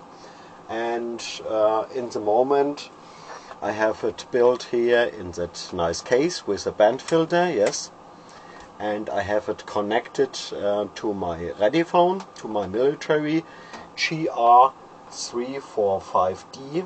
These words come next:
what I repaired the last, uh, days, and I like to show you how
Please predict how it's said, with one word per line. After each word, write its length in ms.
what 280
I 120
repaired 720
the 80
last, 540
uh, 140
days, 500
and 280
I 100
like 300
to 120
show 300
you 220
how 160